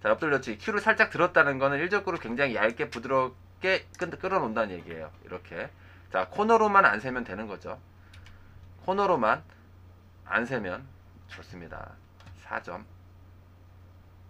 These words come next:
자, 뒤돌려치기. 아까 전에 이전 세트에서 이거 못 쳐서 졌는데, 자, 이번에는 이쪽으로 칩니다. 자, 원, 자, 투, 쓰리.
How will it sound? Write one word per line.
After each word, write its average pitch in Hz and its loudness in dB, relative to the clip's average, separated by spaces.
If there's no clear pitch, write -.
자, 85 -4
뒤돌려치기. 123 -2
아까 - 6
전에 165 4
이전 147 4
세트에서 151 0
이거 120 2
못 107 -2
쳐서 139 2
졌는데, 101 -4
자, 95 -4
이번에는 143 -2
이쪽으로 127 -4
칩니다. 104 -8
자, 85 -8
원, 113 -2
자, - -16
투, 214 -8
쓰리. 208 -12